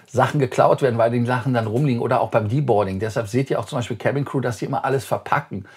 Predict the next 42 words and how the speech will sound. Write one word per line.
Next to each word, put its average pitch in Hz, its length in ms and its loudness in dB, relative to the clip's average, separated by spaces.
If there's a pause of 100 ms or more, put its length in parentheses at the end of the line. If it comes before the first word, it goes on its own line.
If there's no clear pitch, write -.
(240)
auch 123 200 6
nach 123 180 2
der 117 120 2
Landung. 117 480 2 (500)
Und 113 440 0
das 110 160 4
ist 135 100 -2
der 151 100 2
Grund, 139 220 -4
weil 113 100 4
viele 123 200 0
Sachen 127 180 2
halt 120 140 0
geklaut 117 340 2
werden 147 120 0
und 120 80 -2
die 120 40 -2
müssen 127 200 -2
das 127 100 -2
dann 127 160 -2
selber 117 240 6
bezahlen. 135 420 0
Und 107 80 -6
ich 98 100 -8
finde, 117 200 -6
dass 113 180 2
das 123 300 -6
halt 117 240 0
eine 107 180 -2
sehr 110 500 4 (280)
creepy 165 340 4
Geschichte 95 400 -4
ist. - 140 -6
Wer 120 80 4
jetzt 127 160 2
natürlich 127 260 0
sagt, 127 220 -2
das 120 100 -4
wäre 120 100 0
für 127 120 -2
Japan 117 340 2
ungewöhnlich, 139 720 0